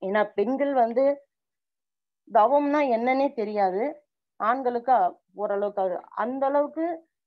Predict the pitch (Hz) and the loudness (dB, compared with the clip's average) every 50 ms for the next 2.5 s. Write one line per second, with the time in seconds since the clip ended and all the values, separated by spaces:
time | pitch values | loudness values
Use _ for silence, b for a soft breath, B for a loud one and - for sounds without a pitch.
0 | _ _ - 262 262 277 285 294 277 247 247 247 262 277 285 269 262 214 220 190 | _ _ -10 -8 -8 -6 -6 -6 -6 -6 -6 -2 0 0 0 0 -2 -8 -6 -6
1 | 185 190 196 196 196 175 170 - 185 214 254 285 - 190 180 185 185 202 202 196 | -4 -4 -6 -8 -10 -12 -8 -4 -4 -4 -4 -4 -6 -4 -2 0 0 0 -2 -2
2 | 185 175 185 175 170 165 165 180 214 330 | -4 -4 -6 -6 -6 -6 -2 -2 -2 -2